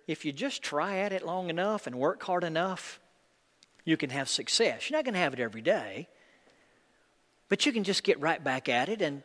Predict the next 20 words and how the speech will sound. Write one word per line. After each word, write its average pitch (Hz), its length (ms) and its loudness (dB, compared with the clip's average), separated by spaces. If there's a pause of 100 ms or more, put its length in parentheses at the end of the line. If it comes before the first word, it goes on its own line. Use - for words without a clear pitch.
well, 233 200 -4
the 175 100 -4
more 156 240 2
you 156 120 -2
fish, 139 380 -2
the - 80 -8
more 151 220 -2
success - 520 -2
you're 135 100 -8
gonna 110 200 -8
have. 98 480 -12 (1000)
There's 254 200 8
some 190 160 0
self-sufficiency 147 1600 -2 (560)
in 160 200 -2
earning 156 320 0
a 131 60 2
living 143 420 0
that 143 200 -2
way. 151 320 -4